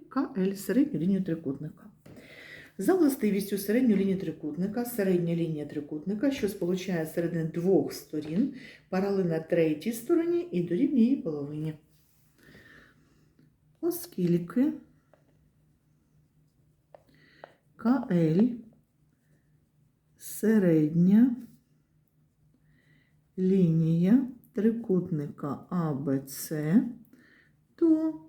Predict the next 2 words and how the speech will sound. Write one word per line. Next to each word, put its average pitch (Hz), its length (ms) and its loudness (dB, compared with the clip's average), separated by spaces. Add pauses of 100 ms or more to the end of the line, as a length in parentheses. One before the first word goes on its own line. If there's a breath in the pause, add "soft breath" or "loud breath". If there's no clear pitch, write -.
(300)
за 190 720 4 (1800 soft breath)
властивістю 196 2000 2